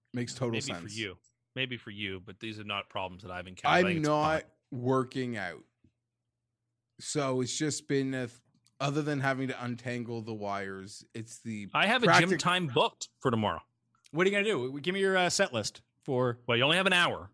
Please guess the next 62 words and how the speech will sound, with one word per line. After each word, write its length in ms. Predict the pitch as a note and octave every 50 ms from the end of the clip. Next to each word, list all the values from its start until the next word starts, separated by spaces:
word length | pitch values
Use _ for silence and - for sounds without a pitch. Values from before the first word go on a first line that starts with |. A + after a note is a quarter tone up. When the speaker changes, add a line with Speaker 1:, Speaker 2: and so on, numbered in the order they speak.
| _ _ -
Speaker 3:
Okay. 200 | C3 - B2+ A#2
Speaker 2:
So 300 | - C3 A#2+ A#2 A2+ A2+
Speaker 3:
So 140 | A2+ C#3+ D3+
tell 260 | D3 - D3+ D3 D#3
me 100 | F3 F3+
what 120 | E3+ F#3
you're 100 | F3 E3
getting 220 | E3 G3 F#3+ F3 G#3
in. 140 | B3+ F3+ B2+
You 80 | A2+
should 180 | A2+ B2 A2 A2
probably 400 | C#3 C#3 C#3 D3 C#3+ C#3+ C#3 - _ _ _
be 120 | - C3
doing 180 | B2 C3+ C3 B2
some 140 | - B2 A2
supersets. 260 | - G3 A3 - -
Speaker 2:
I 20 | -
have 160 | - B2+ C3
a 60 | - -
plan. 420 | - - G3 G3 D#3 A2 G#2 A2
It's 120 | A#2 A2+ -
gotta 200 | C3+ C3 C3 C3
be, 300 | B2+ C3 C3 C3 B2 - _ _ _ _ _ - _ _ _ _ _ _ - -
it'll 220 | B2 B2 A#2 B2 A2+ A2
have 240 | B2 D3 E3 - -
to 60 | D#3
be 140 | C#3+ D3 C3+
mostly 500 | A#2+ A#2 B2 C#3+ D#3+ - - F3 D#3+ D3+
cardio. 640 | - D3+ C#3 - - B2+ B2 B2 B2+ C#3 D3+ D3 - -
And 120 | A#2+ A#2
then 80 | - A#3
Speaker 3:
Why 140 | - E4+
Speaker 2:
a 40 | F4
Speaker 3:
would 60 | F#4+ -
Speaker 2:
little 100 | - -
Speaker 3:
you 60 | E4
Speaker 2:
bit 80 | E4 -
of 60 | - E4
Speaker 3:
spend 120 | D#4+ D#4+
Speaker 2:
weight 60 | D4+ C#4+
Speaker 3:
your 120 | D4+ D4
Speaker 2:
training. 220 | - C4 C4+ A3 G3+ G3
Speaker 3:
time? 100 | G3 F#3+
Why 180 | G3+ C4 D#4 D#4+
would 160 | F4+ F#4 C#4
you 100 | D#4+ D#4+
book 460 | C4+ E3+ C3+ - - A3+ C4 C4 - A3 A3
an 120 | A#3 A#3+
appointment 600 | A#3 - - - A3+ G#3+ A3+ A3 D#3 D3 D3+ D3 - F3
at 180 | F#3 G3+ G3+ - -
the 320 | D3+ C3 B2 E3+ G#3 G#3+
gym 440 | E3+ C3 D#3+ G#3 E3+ A#2 G2+ G2+ A#2 - - _ -
to 100 | F3 F3+
do 140 | E3 G3+ F#3+
cardio 480 | - - G3 G3+ G#3 F#3 C3+ A#2 A2 A2
when 140 | B2+ C#3+ D3
you 60 | D3
can 100 | F3 E3
go 140 | E3 E3+ E3+
fucking 340 | - F#3 F3+ G3 F3+ D#3
run 160 | D3 E3 D#3+ D3
outside? 500 | C3 B2+ - - C3+ A2+ D#2 D2 -